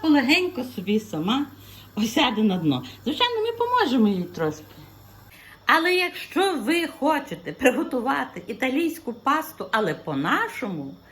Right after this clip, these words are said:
тобто так, як любить мій чоловік, паста має бути не альденте, паста має бути м'ягенькою. Тоді я проготувала вісім хвилин, як вказано на упаковці, і виключаю. Пасту ще тримаю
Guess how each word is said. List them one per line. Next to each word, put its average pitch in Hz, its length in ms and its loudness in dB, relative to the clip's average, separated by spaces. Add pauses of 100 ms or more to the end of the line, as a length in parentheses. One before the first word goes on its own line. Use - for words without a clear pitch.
(220)
тобто 277 300 0
так, 254 280 0
як 190 200 -6
любить 160 280 -6
мій 170 180 -2 (100)
чоловік, 151 560 -6 (360)
паста 202 340 0
має 196 300 2
бути 196 320 -4
не 202 220 0
альденте, 156 680 0 (300)
паста 247 420 2
має 277 240 4
бути 220 480 -6
м'ягенькою. 175 920 -4 (180)
Тоді 294 400 2
я 196 380 2 (920)
проготувала 302 760 4
вісім 233 360 -2
хвилин, 185 500 -2
як 320 180 -4
вказано 285 440 2
на 277 260 2
упаковці, 269 760 -4 (260)
і 392 160 2
виключаю. 254 1040 0 (360)
Пасту 440 420 2
ще 269 240 -6
тримаю 294 760 0